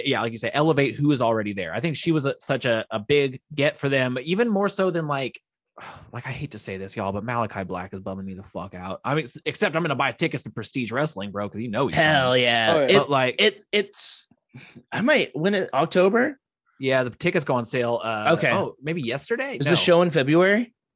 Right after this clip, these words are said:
Speaker 1: Yes.
Speaker 3: Yeah.
Speaker 1: Yeah.
Speaker 2: Uh, February is a scary time to drive to Oregon. Uh, <laughs> I did it last year and it was terrifying.
Speaker 1: Yeah, sure.
Speaker 2: Um, but, uh, yeah, I hope he goes, he's just in this Cody thing,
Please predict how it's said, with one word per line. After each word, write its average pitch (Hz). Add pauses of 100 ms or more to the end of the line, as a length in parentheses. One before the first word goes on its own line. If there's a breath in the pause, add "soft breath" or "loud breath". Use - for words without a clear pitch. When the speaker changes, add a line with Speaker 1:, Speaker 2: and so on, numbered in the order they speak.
(140)
Speaker 1:
Yes. 101
Speaker 3:
Yeah. 135 (300)
Speaker 1:
Yeah. 117
Speaker 2:
Uh, 120
February 151
is 131
a 123
scary 117
time 117
to 110
drive 110
to 113
Oregon. 110 (220 loud breath)
Uh, 180
<laughs> - (580 loud breath)
I 160
did 151
it 127
last 123
year 120
and 127
it 123
was 139
terrifying. 104 (300 loud breath)
Speaker 1:
Yeah, 120
sure. 214
Speaker 2:
Um, 190 (420 loud breath)
but, 185 (580)
uh, 143 (120)
yeah, 180 (160)
I 208
hope 165 (520)
he 160
goes, 139 (400 loud breath)
he's 214
just 226
in 220
this 214
Cody 175
thing, 175